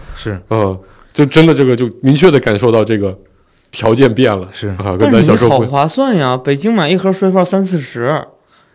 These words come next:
Speaker 3: 就那种彩色的，特别小。
Speaker 2: 我们那四十盒摔炮，就是一，一盒他们叫，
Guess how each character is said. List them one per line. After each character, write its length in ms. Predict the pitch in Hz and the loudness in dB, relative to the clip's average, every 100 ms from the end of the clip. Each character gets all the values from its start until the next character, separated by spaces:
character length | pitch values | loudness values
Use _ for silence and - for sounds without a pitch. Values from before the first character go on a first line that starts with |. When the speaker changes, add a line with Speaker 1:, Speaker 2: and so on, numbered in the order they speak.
| _ - | _ -10
Speaker 3:
就 120 | 160 | -4
那 60 | |
种 100 | 151 | -4
彩 280 | 156 - - | -4 -6 -6
色 240 | 123 165 139 | -4 -4 -4
的， 220 | 117 - _ _ _ _ _ _ _ | -6 -12 _ _ _ _ _ _ _
特 120 | - 143 | -10 -6
别 80 | |
小。 220 | 143 - - 113 | -6 -6 -12 -6
Speaker 2:
我 100 | 127 | 0
们 80 | 139 | 2
那 80 | 190 | 2
四 260 | - 226 | 2 0
十 120 | 139 131 | 0 2
盒 180 | 117 | 0
摔 180 | 113 123 | 2 0
炮， 180 | 123 120 | 2 -2
就 100 | 120 | -2
是 100 | 131 | -4
一， 240 | - - 180 | -4 -4 -6
一 40 | |
盒 260 | - 120 147 | -2 0 0
他 100 | 151 | -2
们 80 | |
叫， 320 | 151 135 107 | -2 0 -2